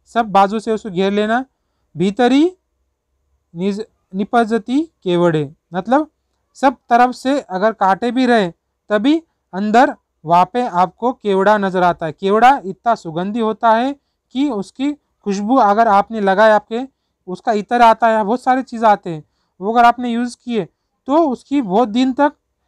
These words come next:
जो सुगंध है, खुशबू जिसे कहते हैं, वो कभी दूर नहीं आती। इतने सुगंध की उसकी पाती होती है, है ना। यहाँ पे एक उदाहरण दे, केतकी को बोले,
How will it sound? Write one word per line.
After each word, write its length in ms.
जो 120
सुगंध 420
है, 80
खुशबू 500
जिसे 220
कहते 300
हैं, 60
वो 100
कभी 340
दूर 220
नहीं 220
आती। 300
इतने 340
सुगंध 420
की 120
उसकी 200
पाती 320
होती 320
है, 200
है 60
ना। 180
यहाँ 300
पे 120
एक 80
उदाहरण 360
दे, 120
केतकी 420
को 160
बोले, 260